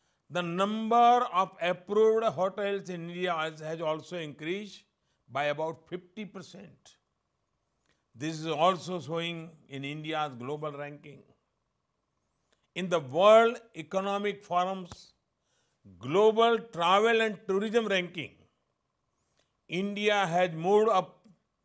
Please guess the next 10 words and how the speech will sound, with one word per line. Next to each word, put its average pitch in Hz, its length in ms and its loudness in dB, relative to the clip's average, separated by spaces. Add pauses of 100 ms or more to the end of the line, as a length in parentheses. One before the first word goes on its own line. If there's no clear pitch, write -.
(260)
from 208 440 4 (680)
sixty-fifth - 1040 -4
rank 202 480 0 (720)
to 170 100 -6
fortieth 202 720 0
rank. 113 220 -10 (1500)
How 262 500 4
does 202 460 4 (100)
tourism 202 540 -6
increase? 165 840 -14